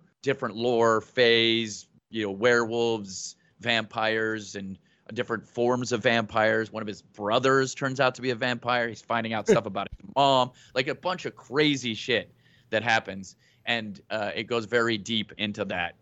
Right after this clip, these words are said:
Speaker 1: Um, and it's just, they're just fun and fast-paced, action-oriented,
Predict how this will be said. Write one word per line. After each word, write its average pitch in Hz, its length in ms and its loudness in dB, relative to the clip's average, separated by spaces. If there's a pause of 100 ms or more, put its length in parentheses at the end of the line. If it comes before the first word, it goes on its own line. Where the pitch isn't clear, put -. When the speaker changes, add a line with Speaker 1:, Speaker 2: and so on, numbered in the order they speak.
(260)
Speaker 1:
Um, 98 400 0 (120)
and 110 320 0 (380)
it's 120 180 -8
just, - 360 -4
they're 123 120 -4
just 147 320 -2
fun 180 600 0 (360)
and 113 340 2
fast-paced, 151 1040 -4 (580)
action-oriented, 135 840 -4